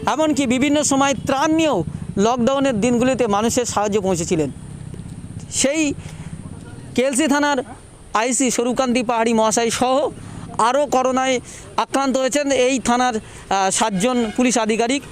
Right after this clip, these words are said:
ইতিমধ্যেই আইসি সেই করোনাকে জয় করে একেবারেই সুস্থ হয়ে ফিরে এসছেন, তাঁর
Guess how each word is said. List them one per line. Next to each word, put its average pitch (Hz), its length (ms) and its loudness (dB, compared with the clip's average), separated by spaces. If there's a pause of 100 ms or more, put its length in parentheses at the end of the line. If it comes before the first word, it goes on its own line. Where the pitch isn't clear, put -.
(300)
ইতিমধ্যেই 302 720 0 (460)
আইসি 247 460 0 (240)
সেই 254 180 0
করোনাকে 269 600 0
জয় 214 220 2
করে 170 220 2 (200)
একেবারেই 247 440 0
সুস্থ - 400 0
হয়ে 233 300 2 (440)
ফিরে 254 220 2
এসছেন, 277 380 2 (360)
তাঁর 240 320 2